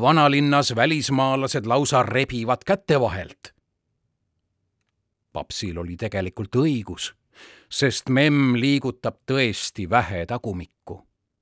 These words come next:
Talvel istub terve päeva üleval toas ja loeb raamatuid ning alla tuleb ainult õhtust sööma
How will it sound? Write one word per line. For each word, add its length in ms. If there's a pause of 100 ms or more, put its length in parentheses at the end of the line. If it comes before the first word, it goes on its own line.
(340)
Talvel 520
istub 460
terve 440
päeva 460
üleval 480
toas 540 (260)
ja 160
loeb 320
raamatuid 880 (340)
ning 240
alla 420
tuleb 380
ainult 320
õhtust 560
sööma 460